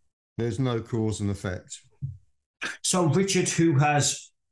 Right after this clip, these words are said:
Speaker 2: written the books I mentioned at the beginning, there was no writer of the books.
Speaker 1: Yes.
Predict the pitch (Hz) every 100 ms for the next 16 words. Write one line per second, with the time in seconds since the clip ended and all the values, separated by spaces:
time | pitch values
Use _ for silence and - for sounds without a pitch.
0 | _ _ 156 117 147 147 131 123 127 -
1 | 123 113 113 104 110 107 101 107 110 98
2 | 92 90 - 131 135 156 131 120 127 123
3 | 120 123 113 107 - 135 110 98 104 98
4 | - - - - - 117 101 - -